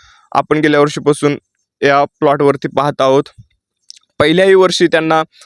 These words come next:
सर्व बागेचा, औषधांचा, इतर खर्च त्यांचा निघालेला होताच. पहिल्याही वर्षी म्हणजे द्राक्ष बाग यांची लावल्यापासून अजूनपर्यंत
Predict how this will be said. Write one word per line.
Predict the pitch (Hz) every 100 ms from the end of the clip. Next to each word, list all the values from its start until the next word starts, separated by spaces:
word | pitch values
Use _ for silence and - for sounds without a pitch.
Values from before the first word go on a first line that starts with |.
| -
सर्व | 160 156 156
बागेचा, | 147 139 139 143
औषधांचा, | 139 139 135 135 135
इतर | 127 123 135
खर्च | - 127 -
त्यांचा | 113 123 131
निघालेला | 127 123 120 120 127
होताच. | 131 131 151 147 - _ -
पहिल्याही | 135 147 165
वर्षी | 160 156 151
म्हणजे | 147 147
द्राक्ष | 139 139 -
बाग | 156 147
यांची | 147 139 147
लावल्यापासून | 143 135 143 147 147 135
अजूनपर्यंत | 131 135 139 135 -